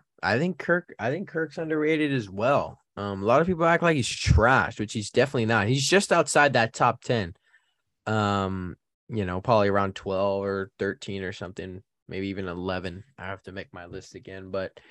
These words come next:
uh, yeah, no, Kirk is underrated. Justin Jefferson, in my opinion, is the second best wide receiver in the league. He's an absolute beast. So, um, that's a good pick. I do not have them at five, though. At number five, I have Justin Herbert and Keenan Allen. I like Keenan Allen a lot. I think Keenan Allen's super sick.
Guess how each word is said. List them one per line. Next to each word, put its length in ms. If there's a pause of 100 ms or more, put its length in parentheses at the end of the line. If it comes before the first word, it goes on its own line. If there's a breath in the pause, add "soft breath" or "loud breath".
(360 soft breath)
uh, 60
yeah, 200
no, 160
Kirk 260
is 120
underrated. 420
Justin 280
Jefferson, 360
in 60
my 160
opinion, 300
is 80
the 60
second 340
best 200
wide 180
receiver 320
in 80
the 100
league. 260
He's 180
an 60
absolute 400
beast. 280
So, 220 (560 soft breath)
um, 360 (340)
that's 180
a 60
good 180
pick. 400
I 80
do 120
not 200
have 240
them 160
at 80
five, 320
though. 180
At 160
number 220
five, 340
I 120
have 140
Justin 420
Herbert 580 (340 loud breath)
and 220
Keenan 360
Allen. 280 (100)
I 180
like 260
Keenan 260
Allen 300
a 100
lot. 400
I 140
think 180
Keenan 300
Allen's 400
super 520
sick. 400